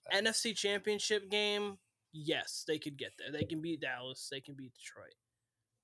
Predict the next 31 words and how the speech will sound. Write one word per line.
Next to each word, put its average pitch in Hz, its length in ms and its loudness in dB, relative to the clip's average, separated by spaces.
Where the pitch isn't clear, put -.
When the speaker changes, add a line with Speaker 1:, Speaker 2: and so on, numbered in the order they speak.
Speaker 2:
Beating 208 400 2
the 180 80 4
forty-niners, 185 720 6
I 175 100 6
think 160 240 0
Dallas 151 360 2
has 143 160 -2
a 139 40 -8
better 139 240 -4
chance 139 360 -6
of 131 100 -12
doing 127 240 -8
that 120 200 -8
right 123 200 -10
now. - 80 -18
But 135 200 -4
they 185 220 4
could 160 300 0
get - 260 4
there. 95 300 -14
They 160 160 2
could 156 220 -4
definitely 165 400 0
get 151 220 -4
there. 143 120 -4
I 135 80 -6
just 135 180 -10
think 147 200 -8
they 139 60 -8
would 131 140 -10
lose. 117 400 -14